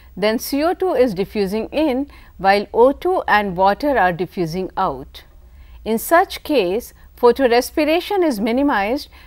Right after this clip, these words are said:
because Rubisco has a higher affinity for C O two than for O two when air temperatures are below thirty degrees centigrade.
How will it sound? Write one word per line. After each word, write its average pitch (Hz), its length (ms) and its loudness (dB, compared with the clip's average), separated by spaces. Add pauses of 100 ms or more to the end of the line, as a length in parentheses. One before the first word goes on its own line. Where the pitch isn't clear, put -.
(140)
because 233 340 2
Rubisco 277 600 0
has 214 220 0
a 214 80 0
higher 262 460 0
affinity 208 500 -4
for 196 280 0
C 240 300 -6
O 294 100 2
two 269 380 -4 (320)
than 294 340 2
for 202 400 0
O 240 160 4
two 185 320 -6 (320)
when 214 280 -2
air 294 340 2
temperatures 202 840 -4
are 180 180 0
below 220 400 0
thirty 226 400 -4
degrees 185 380 -6
centigrade. 170 720 -10